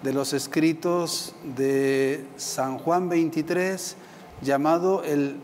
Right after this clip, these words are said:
Decálogo de la Serenidad. Diría, después de haber sido electo como sumo pontífice, cualquiera puede ser papa.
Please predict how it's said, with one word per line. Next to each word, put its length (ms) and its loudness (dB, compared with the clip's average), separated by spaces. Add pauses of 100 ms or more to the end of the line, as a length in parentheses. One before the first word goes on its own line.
Decálogo 1120 0
de 220 0
la 260 2
Serenidad. 840 0 (1900)
Diría, 840 4 (520)
después 360 0
de 80 2
haber 200 0
sido 680 0 (760)
electo 560 0
como 240 -2
sumo 320 4
pontífice, 960 -2 (720)
cualquiera 600 2
puede 300 0
ser 220 -4
papa. 400 -8